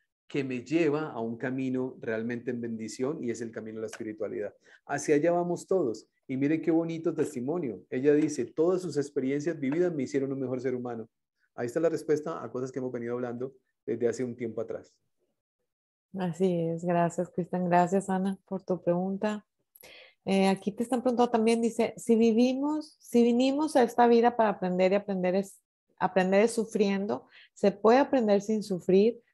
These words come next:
Speaker 2: Por ejemplo, yo hubiera querido ser mejor persona, pero sin sufrir la pérdida de mi hijo", nos dice Roxana. ¿Se
Speaker 1: Ok.
Speaker 2: puede? Porque, a ver, otra pregunta, Cristian. Hay personas que no sufren, que tienen una vida perfecta, el marido perfecto, los hijos perfectos, toda la vida es perfecta.
Speaker 1: Sí.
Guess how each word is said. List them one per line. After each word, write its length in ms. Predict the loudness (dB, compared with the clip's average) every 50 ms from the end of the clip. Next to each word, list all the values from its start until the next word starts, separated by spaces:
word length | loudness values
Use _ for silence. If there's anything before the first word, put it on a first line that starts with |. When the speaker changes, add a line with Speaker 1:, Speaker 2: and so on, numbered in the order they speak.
| _ _ _
Speaker 2:
Por 140 | 4 4
ejemplo, 340 | 4 4 2 0 0 2 4
yo 140 | 6 6 8
hubiera 240 | 8 8 6 6 2
querido 360 | 0 0 2 2 2 0 -2
ser 200 | -4 -4 -6 -4
mejor 340 | -4 -4 -2 0 -2 0 0
persona, 540 | 0 0 0 0 -2 -2 0 -2 -4 -2 0
pero 200 | 2 2 2 2
sin 200 | 2 0 -2 0
sufrir 320 | 0 -2 0 2 2 4
la 160 | 4 2 2 2
pérdida 360 | 0 2 2 0 0 0 0
de 80 | -2
mi 180 | -2 -4 -4 -6
hijo", 200 | -8 -10 -10 -8
nos 140 | -8 -6 -6
dice 220 | -6 -6 -4 -4
Roxana. 380 | -6 -6 -8 -8 -14 -16 -16 -16 _ _ _ _ _ _ _ _ _ _ _ _ _ _ _ _ _ _ 0
¿Se 100 | 0 0
Speaker 1:
Ok. 120 | 2 4
Speaker 2:
puede? 540 | 6 6 8 8 6 6 4 4 2 0 _
Porque, 240 | 2 2 6 6 6
a 60 | 6
ver, 160 | 8 6 6
otra 240 | 4 4 2 0 2
pregunta, 420 | 2 0 0 0 -2 -2 -4 -4 -2
Cristian. 300 | -4 -2 -2 0 0 2
Hay 180 | 0 0 -2 0 _
personas 540 | 4 4 4 2 -2 -2 -2 -2 -4 -6 _ _
que 140 | 0 2 2
no 140 | 2 0
sufren, 640 | -2 0 2 2 2 4 2 2 2 2 0 0 -4 _ _ _ _ _ _ _ _ _ _
que 100 | 2 4
tienen 300 | 6 4 4 4 4 2
una 240 | 2 4 4 4 6
vida 240 | 8 6 6 6
perfecta, 800 | 6 4 4 4 4 4 6 8 8 6 4 4 4 6 6 6
el 100 | 4 2
marido 300 | 2 4 4 4 2 2
perfecto, 540 | 0 0 0 0 2 2 4 4 4 2 2
los 160 | 2 2 2
hijos 200 | 0 0 0 0 0
perfectos, 580 | -2 -4 -4 -2 0 0 0 0 -2 -4 -6 0
toda 160 | 2 2 4
la 120 | 4 6
vida 140 | 6 6 4
es 60 | 4
perfecta. 540 | 2 0 0 0 0 -2 0 -2 -4 -6
Speaker 1:
Sí. 40 | -6